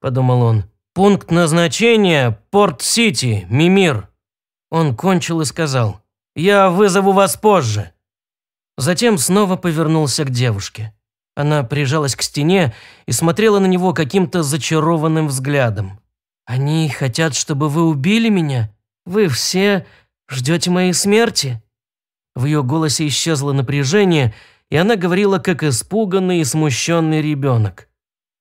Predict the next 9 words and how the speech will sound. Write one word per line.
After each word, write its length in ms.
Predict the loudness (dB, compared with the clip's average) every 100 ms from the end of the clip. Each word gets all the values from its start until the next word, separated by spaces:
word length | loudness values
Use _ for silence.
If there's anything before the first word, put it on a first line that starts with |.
| _ _ _
«Все 300 | -8 -4 -4
хотят 460 | -4 -6 -4 -4 -2
меня 300 | -2 0 -2
убить, 540 | -2 -2 -2 -2 -6 _ _ _ _ -10
а 80 | -6
я 260 | -4 -2
ничего 520 | -2 -2 -4 -4 -2
не 140 | 0 -2
сделала. 580 | -2 -2 -2 -4 -8